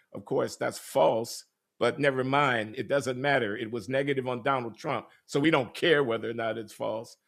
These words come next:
But he, but Biden said that was the reason that he ran. The man who has a Senate,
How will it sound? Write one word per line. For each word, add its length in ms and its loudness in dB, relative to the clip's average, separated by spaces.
But 120 0
he, 180 -2
but 320 0
Biden 300 2
said 260 0
that 160 2
was 160 -4
the 80 -12
reason 300 -4
that 160 -4
he 80 -4
ran. 420 -6
The 80 -4
man 520 2
who 380 0
has 440 2
a 80 0
Senate, 540 0